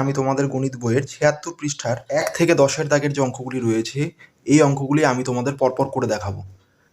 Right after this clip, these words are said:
পঞ্চম শ্রেণীর এর আগের সমস্ত ভিডিওর লিংক ডেসক্রিপশন বক্সে দেওয়া আছে, তোমরা চাইলে সেখানে গিয়ে দেখে নিতে পারো। চলো তাহলে এই ভিডিওটা শুরু করা যাক।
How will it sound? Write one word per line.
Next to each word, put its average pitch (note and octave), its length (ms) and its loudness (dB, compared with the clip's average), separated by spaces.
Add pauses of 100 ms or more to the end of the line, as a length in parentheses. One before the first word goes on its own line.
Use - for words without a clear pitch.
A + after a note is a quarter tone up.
(100)
পঞ্চম E3 360 6
শ্রেণীর F3+ 340 4
এর C#3+ 140 8
আগের D3 220 2
সমস্ত C3 260 -2 (120)
ভিডিওর A#2+ 240 2 (100)
লিংক C3+ 140 -2 (180)
ডেসক্রিপশন B2+ 460 0
বক্সে A2+ 260 0
দেওয়া A2 240 4
আছে, B2 140 -6 (160)
তোমরা A#2+ 260 0
চাইলে A2+ 260 2
সেখানে A#2+ 320 -2
গিয়ে B2 140 0 (220)
দেখে A#2 200 0
নিতে G2 200 -4
পারো। - 140 -4 (600)
চলো E3 240 6
তাহলে E3+ 240 0
এই F3 140 0
ভিডিওটা D3 340 0
শুরু C3 180 -4
করা G#2+ 180 -2
যাক। A2 120 -10